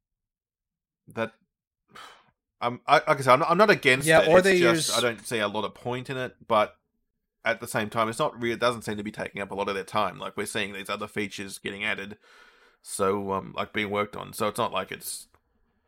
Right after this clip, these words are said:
Speaker 1: you know, we're not getting any update for months because they're adding in guest accounts. These guest accounts are just tacked on with everything else.
Speaker 2: Yeah. I mean, the thing, I don't know if I said this last time or not, but, like,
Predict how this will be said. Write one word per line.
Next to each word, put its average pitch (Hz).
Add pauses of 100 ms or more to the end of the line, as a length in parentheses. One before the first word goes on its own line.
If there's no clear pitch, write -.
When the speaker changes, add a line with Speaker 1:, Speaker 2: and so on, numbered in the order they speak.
(140)
Speaker 1:
you 107
know, 101
we're 104
not 107
getting 110
any 104
update 101
for 110
months 101
because 98
they're 90
adding 95
in 95
guest 107
accounts. 87
These 101
guest 104
accounts 101
are 101
just 98 (1400)
tacked -
on 104
with 104
everything 101
else. - (2500)
Speaker 2:
Yeah. 113 (200)
I 143
mean, 147 (300)
the 151
thing, 175
I 165
don't 165
know 156
if 143
I 135
said 131
this 123
last 117
time 113
or 107
not, 110
but, 127
like, 117